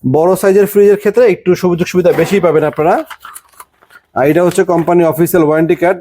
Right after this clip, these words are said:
ডিজিটাল রেজিস্ট্রেশনের মাধ্যমে কিন্তু আপনারা অফিসিয়াল ওয়ারেন্টিটা অ্যাপ্রুভ করে নিতে পারবেন। আর সাথে থাকছে প্রতিটা ফ্রিজের সাথে এরকম ডিমের কাঁচি পাবেন, যেটা কিনা আরএফএল কোম্পানির।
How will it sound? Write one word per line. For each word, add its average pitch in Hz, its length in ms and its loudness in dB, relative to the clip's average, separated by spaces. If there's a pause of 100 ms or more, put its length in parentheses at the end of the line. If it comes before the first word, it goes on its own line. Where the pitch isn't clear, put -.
ডিজিটাল 165 500 2
রেজিস্ট্রেশনের 160 420 0
মাধ্যমে 156 300 0
কিন্তু 165 200 0
আপনারা 165 360 0 (400)
অফিসিয়াল 156 420 0
ওয়ারেন্টিটা 160 540 0 (460)
অ্যাপ্রুভ 175 300 -2 (100)
করে 165 140 2
নিতে 151 160 -2
পারবেন। 110 400 -4 (1160)
আর 135 140 -2
সাথে 170 280 -2
থাকছে 185 280 -2
প্রতিটা 185 400 0
ফ্রিজের 190 220 0
সাথে 175 260 -2
এরকম 170 320 -2
ডিমের 165 280 0
কাঁচি 160 320 -2
পাবেন, 160 280 0
যেটা 147 220 0
কিনা 151 240 -2
আরএফএল 156 320 0
কোম্পানির। 156 440 -2